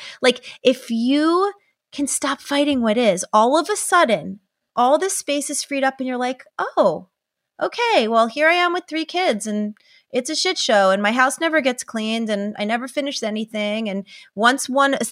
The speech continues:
the second one gets better, the other one gets sick. Mm-hmm, yeah. Okay, well, that's what is, and, um, can't fight it, so okay." That opens you up to be like, "Okay,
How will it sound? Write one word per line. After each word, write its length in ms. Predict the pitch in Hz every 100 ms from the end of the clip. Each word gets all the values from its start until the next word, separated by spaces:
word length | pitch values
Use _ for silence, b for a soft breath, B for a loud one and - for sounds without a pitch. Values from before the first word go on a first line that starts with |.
| -
the 40 |
second 420 | 226 - 269 269
one 180 | 277 277
gets 200 | 277 277
better, 300 | - 254 262
the 140 | 226
other 160 | 208 240
one 160 | 269 277
gets 260 | 294 294
sick. 300 | - 233 247 -
Mm-hmm, 440 | 302 320 339 330
yeah. 160 | 381 427 _ _ b b b
Okay, 240 | 480 494 440
well, 140 | 311
that's 240 | 320 - 403
what 160 | 415
is, 340 | 403 277 294 -
and, 340 | 269 269 269
um, 460 | 262 254 247 247 240
can't 260 | - 339 -
fight 280 | - 302 247
it, 200 | 254 -
so 400 | 262 240 233 -
okay." 760 | 220 220 - 370 311 247 247 254 _ _ _ _ _ -
That 140 | - - -
opens 500 | 269 277 - 294 269
you 140 | 294
up 220 | 311 311
to 80 | -
be 100 | 269
like, 220 | 302 311 -
"Okay, 460 | 587 719 679 233